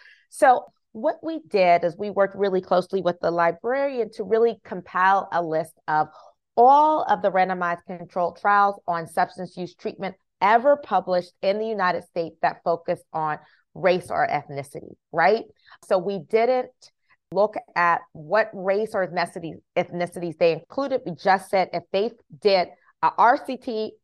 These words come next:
on substance use treatment and mentioned race, we started there and we compiled those, um, articles. So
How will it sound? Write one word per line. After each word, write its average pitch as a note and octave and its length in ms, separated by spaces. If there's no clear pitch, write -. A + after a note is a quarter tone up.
on A3+ 200
substance A#3 500
use A3 160
treatment F#3+ 520
and F3+ 240
mentioned A#3+ 420
race, A#3+ 240
we G#3 180
started F#3 520
there E3 160
and D#3 100
we D3 80
compiled D#3 540
those, D3+ 340
um, D3 160
articles. D3 460
So A#3+ 220